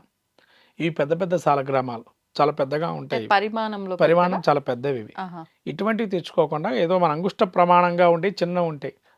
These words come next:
Speaker 1: దీనిలో కూడా కూర్మ, మత్స్య, శాంత స్వరూపాలు ఇవి.
Speaker 2: ఉమ్.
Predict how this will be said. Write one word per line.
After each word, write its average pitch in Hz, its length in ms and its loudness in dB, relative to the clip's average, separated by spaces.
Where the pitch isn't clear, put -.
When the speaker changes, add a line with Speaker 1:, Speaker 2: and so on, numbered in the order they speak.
Speaker 1:
దీనిలో 170 220 2
కూడా 175 140 4
కూర్మ, 165 600 0
మత్స్య, 170 540 2
శాంత 208 300 4
స్వరూపాలు 160 480 -4
ఇవి. - 140 -14
Speaker 2:
ఉమ్. 196 200 -10